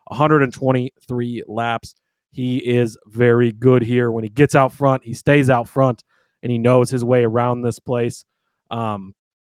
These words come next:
he's won the Clash earlier this season, third place at Martinsville. Um, and then before Atlanta and Chicago, the last two weeks, again, wild card races, had four straight top five finishes,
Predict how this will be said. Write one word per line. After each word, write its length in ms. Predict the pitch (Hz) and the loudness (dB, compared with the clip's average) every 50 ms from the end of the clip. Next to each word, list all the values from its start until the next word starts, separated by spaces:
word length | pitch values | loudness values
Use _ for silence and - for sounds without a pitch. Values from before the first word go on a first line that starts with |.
| _ _ _ _ _ _ _ - | _ _ _ _ _ _ _ -6
he's 160 | 139 120 110 | -6 -6 -4
won 420 | 113 123 131 139 151 156 156 160 - _ _ | -2 0 2 2 2 2 0 -2 -6 _ _
the 80 | - - | -12 -4
Clash 400 | - 151 139 143 156 170 - 156 | 0 0 2 2 2 0 0 -2
earlier 280 | 156 156 156 156 156 | 0 2 2 2 2
this 180 | 147 151 139 - | 2 0 -2 -2
season, 440 | - 156 151 151 156 160 156 156 - _ _ _ _ _ _ | -4 -4 -4 -2 -4 -6 -6 -8 -12 _ _ _ _ _ _
third 200 | - 127 135 - | -6 -6 -6 -4
place 240 | - 135 123 104 - | -6 -8 -8 -6 -8
at 80 | 107 101 | -10 -4
Martinsville. 760 | 110 123 135 143 139 143 139 120 131 139 139 139 139 127 - _ _ _ _ _ _ _ _ - | -2 -2 -2 -2 -4 -8 -10 -6 -2 0 2 2 0 0 -4 _ _ _ _ _ _ _ _ -8
Um, 320 | 104 110 110 107 107 95 | -6 -6 -6 -6 -8 -8
and 100 | 110 120 | -8 -8
then 80 | 123 120 | -6 -6
before 340 | 120 120 - - 131 135 131 | -6 -6 -4 0 0 2 2
Atlanta 340 | 113 107 123 123 123 120 | 2 0 -2 -2 -2 -4
and 80 | 117 - | -4 -6
Chicago, 380 | - 107 - 123 123 117 117 113 | -10 -4 -2 0 0 2 2 0
the 80 | 113 | 0
last 220 | 113 113 113 110 - | 0 0 -2 -2 -4
two 120 | - 117 | -6 -4
weeks, 220 | 113 113 110 - | -4 -4 -4 -6
again, 220 | - 107 110 104 104 | -10 -10 -10 -8 -6
wild 240 | 104 107 107 107 - | -6 -4 -4 -6 -6
card 180 | - 110 101 | -8 -8 -6
races, 360 | 104 107 107 104 - 110 104 | -6 -6 -6 -8 -10 -12 -10
had 140 | - 107 104 | -10 -12 -12
four 320 | _ - - 120 123 120 104 | _ -4 -2 0 0 0 0
straight 320 | - - 120 117 107 - | -2 -2 -2 -2 -2 -4
top 240 | - 123 117 113 - | -4 -4 -4 -4 -4
five 280 | _ - 113 110 107 - | _ -6 -6 -6 -6 -10
finishes, 580 | _ - 113 113 110 - - 110 110 107 - | _ -12 -12 -12 -12 -10 -10 -10 -10 -10 -12